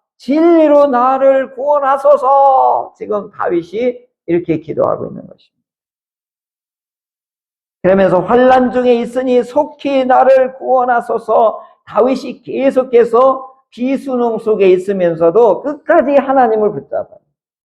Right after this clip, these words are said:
"끝까지 구원하소서, 건져내소서, 하나님." 막 이렇게, 에,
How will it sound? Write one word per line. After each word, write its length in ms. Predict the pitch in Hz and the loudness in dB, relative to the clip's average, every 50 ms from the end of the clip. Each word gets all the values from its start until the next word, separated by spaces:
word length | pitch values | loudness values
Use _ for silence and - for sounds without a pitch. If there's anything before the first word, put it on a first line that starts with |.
| _ _ _ _ _ _ _ _ _ _ _ _ _ | _ _ _ _ _ _ _ _ _ _ _ _ _
"끝까지 360 | - - - 226 220 220 220 | -18 -8 -2 0 0 0 0
구원하소서, 1040 | - - 156 175 202 214 208 202 190 190 185 - 180 165 - - 185 214 196 - - | -2 0 0 2 2 2 2 2 0 0 0 0 -2 -2 0 0 0 2 2 0 -2
건져내소서, 1300 | - - - 220 226 214 233 220 208 190 202 208 208 226 208 202 - 214 226 240 233 214 202 - - - 175 190 196 190 - _ _ _ _ | -6 -8 -6 -6 -4 -2 -2 -2 -2 -2 -4 -4 -2 -2 -2 -2 0 0 2 4 4 2 0 -2 -8 -18 -18 -18 -18 -18 -18 _ _ _ _
하나님." 520 | - 196 202 208 214 226 247 240 220 - 233 | -6 -2 -2 0 2 2 2 2 2 0 -2
막 120 | - - | -4 -2
이렇게, 600 | 180 214 220 220 - - 196 202 214 226 220 - - - _ _ _ - | -2 -2 -2 -2 -2 0 2 4 4 2 2 -2 -6 -14 _ _ _ -4
에, 800 | 156 160 160 156 151 147 147 - 139 139 139 - - - - | -2 0 2 2 2 2 2 0 0 -2 -2 -4 -8 -10 -14